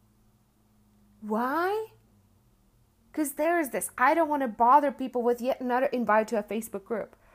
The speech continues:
Oh, "I don't wanna bother people with annoying them with four emails a week." Oh, "I don't wanna, um, impose on their feed with the, my constant live videos." Like all these,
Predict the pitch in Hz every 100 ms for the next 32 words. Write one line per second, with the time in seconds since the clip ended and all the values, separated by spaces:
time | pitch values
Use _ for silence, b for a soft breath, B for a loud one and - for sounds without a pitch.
0 | B B B 247 233 190 B B 269 285
1 | 330 320 302 226 262 285 311 285 233 247
2 | 247 - _ - 254 269 320 320 294 254
3 | 247 - 330 - 285 294 285 - 247 214
4 | 285 240 - - _ B B B - 311
5 | 311 233 B B 302 330 370 339 294 254
6 | 226 247 233 302 349 311 - 254 262 247
7 | 233 226 - 277 277 220 226 233 240 226
8 | - - 285 254 - 220 208 214 302 269
9 | 110 - - - - 220 - 226 269 226
10 | 208 - -